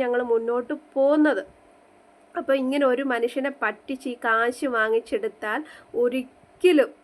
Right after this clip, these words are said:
അത് നിങ്ങൾക്ക് ഉപകാരപ്പെടുകയില്ല എന്നാണ് എനിക്ക് പറയാനുള്ളത്. അതുകൊണ്ട് ഇവരുടെ പേര് ഡ്രീം നെസ്റ്റ് എന്നാണ് കേട്ടോ. ഡ്രീം നെസ്റ്റ് ആണ് ഇവരുടെ. അണ്ടിനാട്, ആ, കൊല്ലപ്പള്ളിയിലാണ് ഇവരുടെ ഓഫീസ്. ഒരിക്കൽ പോലും അറിയുന്ന ആരും തന്നെ ഇവരുമായിട്ട് ഒരു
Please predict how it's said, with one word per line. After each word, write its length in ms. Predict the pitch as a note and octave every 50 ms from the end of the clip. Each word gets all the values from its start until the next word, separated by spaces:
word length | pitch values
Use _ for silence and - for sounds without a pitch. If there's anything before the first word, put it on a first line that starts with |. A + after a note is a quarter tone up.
| _ _ _ _ _ - _ _ _ _ _ - -
അത് 180 | A#3+ C4 B3+ B3
നിങ്ങൾക്ക് 340 | A#3+ A#3+ A#3+ B3 B3 -
ഉപകാരപ്പെടുകയില്ല 920 | B3 G#3+ G#3+ B3 C4+ C#4 C#4+ D4+ D4+ - A#3+ A3 A#3 A3+ A#3 A3+ A3 A3 B3+ E4 - - _ -
എന്നാണ് 340 | A#3 A#3 A3+ A3+ A3+ A#3 A#3+
എനിക്ക് 260 | A#3 C4 C#4+ - G4 E4+ D4+
പറയാനുള്ളത്. 680 | B3+ A3 A3 A3 G#3+ G#3+ G3+ G3 G3 G3 G3+ G3+ A#3+ E4 F#4+ F#4+ - - - - - -
അതുകൊണ്ട് 460 | A#3 A#3 A#3 A#3 A#3 A#3 A#3 A#3 C#4 E4 F#4 - - D#4+
ഇവരുടെ 240 | D#4 - F#4 F#4 F#4+ F#4
പേര് 260 | F4 E4+ F4 F4 E4 B3 -
ഡ്രീം 220 | C4+ D#4 E4 F4+ F4 E4+ D#4
നെസ്റ്റ് 340 | C#4 C#4 - - _ E4+ D#4
എന്നാണ് 260 | D4 C4 A3+ G#3+ G#3+
കേട്ടോ. 180 | G#3+ G3+ G#3 G3+ F#3+ -
ഡ്രീം 180 | A3+ A#3 B3+ C4 B3 A3+
നെസ്റ്റ് 320 | A3 G#3+ - - - C#4 B3
ആണ് 120 | A3 A3 A3
ഇവരുടെ. 360 | G#3 G#3 G#3 G#3 G#3 B3 F4 F#4+ - - - - - -
അണ്ടിനാട്, 640 | A3 A3+ A#3 A3+ A#3+ A#3+ A#3+ A#3+ A#3 A#3 A#3 B3+ E4+ F#4+ - -
ആ, 40 | A#3 A3 A3+ -
കൊല്ലപ്പള്ളിയിലാണ് 680 | B3 A#3+ A#3 A3+ A#3 A3+ B3+ A#3+ B3 B3 A#3+ A3+ A3 A3+ G#3+
ഇവരുടെ 180 | A3 A3 A3 G#3+ G#3+
ഓഫീസ്. 480 | G#3+ G#3 - - - - - - B3+ D4+ F#4+ F#4+ - - - - - -
ഒരിക്കൽ 500 | - A3+ A3+ B3+ B3 - - - F#4 F#4+ F#4 -
പോലും 200 | C4+ B3 A3 G#3+
അറിയുന്ന 280 | G#3 G#3+ G#3+ A3 A#3 A#3 A3+ A3+ A3+ A3+
ആരും 340 | B3 C#4+ E4+ F4+ D#4+ D4+ C4+
തന്നെ 220 | B3 A3+ G#3+ - - - - G#3+
ഇവരുമായിട്ട് 560 | G#3 G#3+ A3 A3 A3 A3 A3 G#3 G3+ - C4
ഒരു 560 | C4+ - - A3 A3 A#3+ C4+ D4+ F4+ G4 G#4